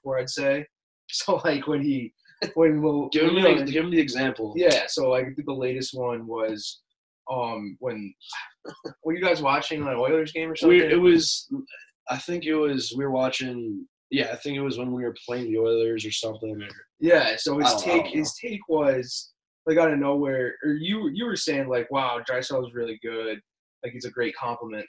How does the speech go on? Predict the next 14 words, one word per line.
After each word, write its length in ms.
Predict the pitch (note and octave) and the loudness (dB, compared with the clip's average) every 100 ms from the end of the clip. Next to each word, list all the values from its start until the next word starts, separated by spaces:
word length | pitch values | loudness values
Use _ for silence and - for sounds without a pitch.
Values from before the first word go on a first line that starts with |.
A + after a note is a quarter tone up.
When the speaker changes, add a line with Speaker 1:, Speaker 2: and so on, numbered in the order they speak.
| - | -10
Speaker 1:
to 60 | |
McDavid, 640 | A2 G#2+ G#2 G2+ A#2+ A#2 A2 G#2 G2+ | -10 -8 -12 -10 -6 -6 -6 -10 -10
and 120 | G2+ G#2 | -10 -12
he's, 160 | G#2 - | -12 -8
like, 180 | G2+ G2 | -8 -8
really 340 | A2+ G#2+ G#2 - _ _ - | -12 -10 -14 -16 _ _ -10
underappreciated 720 | C3 B2 - C3+ - A#2+ A2 | -6 -6 -8 -10 -6 -4 -6
if 80 | G#2 | -8
you 100 | A2+ | -12
look 120 | A2+ | -10
at 40 | G#2+ | -8
his 200 | - - | -8 -4
stats." 320 | A#2 G#2+ G#2 | -4 -4 -6
Like, 140 | G#2+ | -10